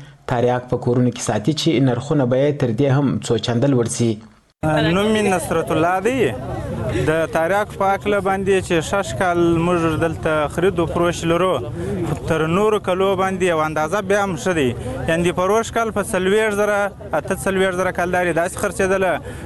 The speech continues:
Speaker 2: شش کال تقریبا د اتیا زره څخه شروع تر دوه اتیا زره پورې دغسې د تریاکو هغه ښه شیان خرڅېږي. لوړوالی په دې باندې راغلی چې امارت شش کال ټول افغانستان تصفیه کوي.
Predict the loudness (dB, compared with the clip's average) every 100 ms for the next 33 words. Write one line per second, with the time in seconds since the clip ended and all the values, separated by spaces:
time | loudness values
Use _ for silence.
0 | -10 -6 -2 -2 0 -2 -2 -2 -2 0
1 | 0 0 0 2 2 2 2 2 0 0
2 | -2 0 -2 -2 -4 0 2 4 2 -2
3 | -10 -12 -6 -2 0 2 2 0 0 0
4 | 0 0 0 0 0 0 0 0 0 0
5 | 0 0 0 0 0 0 0 0 -2 -4
6 | -2 -2 -2 -4 0 0 2 0 -4 -4
7 | 0 2 2 0 0 0 0 0 0 0
8 | 0 0 0 0 0 2 2 2 0 -2
9 | -2 -2 0 0 0 0 0 0 0 -4
10 | -2 -2 -2 -2 0 0 0 0 0